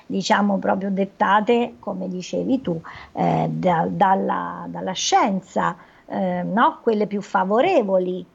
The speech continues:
a, eh, allo smaltimento dei rifiuti in un dato territorio. Quindi, eh, il, eh, la situazione si complica.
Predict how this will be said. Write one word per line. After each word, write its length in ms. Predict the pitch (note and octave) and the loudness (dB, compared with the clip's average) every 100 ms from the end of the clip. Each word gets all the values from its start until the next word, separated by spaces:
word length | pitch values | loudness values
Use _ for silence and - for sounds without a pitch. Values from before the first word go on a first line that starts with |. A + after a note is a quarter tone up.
| _ | _
a, 380 | F3+ E3+ D#3+ - | -4 -2 -4 -8
eh, 60 | F#3+ | -10
allo 400 | F3+ F3 F#3 G3 | -6 -4 0 -2
smaltimento 800 | F#3+ F#3 F3 G#3 F3+ F#3 F3 F#3 | -2 -4 -4 -4 -2 -2 0 0
dei 160 | F3+ | 2
rifiuti 680 | F3+ F#3+ - G3+ C4 C4 A3 | 0 -4 0 2 4 4 4
in 140 | G#3+ A3+ | 6 6
un 380 | A#3+ C4+ C#4+ | 6 6 4
dato 380 | A3+ E3+ F#3 G#3 | 0 -2 -2 -4
territorio. 920 | F#3 E3 E3 E3 B3+ A#3 G3+ F3+ F3+ F3 | -4 -4 -6 2 4 6 4 0 -4 -2
Quindi, 360 | A#3 A#3+ F#3+ - _ _ - | -4 -4 -6 -10 _ _ -14
eh, 640 | F#3+ F#3+ C#3 C#3 F#3 G#3 | -6 -4 -2 -2 -4 -4
il, 100 | A3+ | -2
eh, 840 | G#3+ G3 F#3+ F#3 F#3 F#3+ F#3+ E3+ E3 | 0 2 2 0 0 0 0 -2 0
la 120 | F#3 | 0
situazione 920 | G3 A3 C#4 - G3+ A3 B3 G3 F#3 F3+ | 0 2 2 0 -4 0 2 2 2 0
si 440 | - - G#3 G#3 - - _ | -6 -4 -4 -4 -10 -20 _
complica. 920 | - G3+ E3 D#3+ E3 D#3+ E3 E3 D3 | 2 4 2 -4 -10 -12 -10 -10 -10